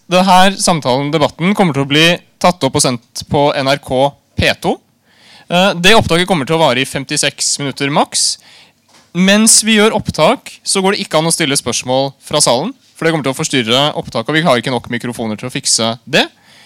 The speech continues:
Men etter at vi er ferdig, så blir det anledning til å stille spørsmål. Så da kan dere gjøre det uten å være redd for å komme på radioen, sånn at foreldre, venner og slekt hører det. Så vi da,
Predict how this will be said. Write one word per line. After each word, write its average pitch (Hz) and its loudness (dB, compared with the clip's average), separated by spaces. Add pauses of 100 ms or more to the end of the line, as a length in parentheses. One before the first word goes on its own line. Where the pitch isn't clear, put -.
(280)
Men 196 2 (340)
etter - -4
at 285 0
vi 190 2
er 196 2
ferdig, 175 2 (160)
så 202 0
blir 190 2
det 175 4
anledning 110 -2
til 123 -6
å 120 -4
stille 110 -6
spørsmål. 104 -8 (240)
Så 143 -10
da 160 2
kan 170 -2
dere 170 4
gjøre 156 2
det - -2
uten 135 -4
å 127 0
være 156 2
redd 160 -2
for 175 0
å - -4
komme 170 -2
på 233 2
radioen, 131 0
sånn 110 -4
at 123 -4
foreldre, 139 0
venner 120 -2
og 127 -4
slekt - -6
hører 80 -4
det. - -16 (2750)
Så 208 0 (320)
vi 180 2
da, 214 4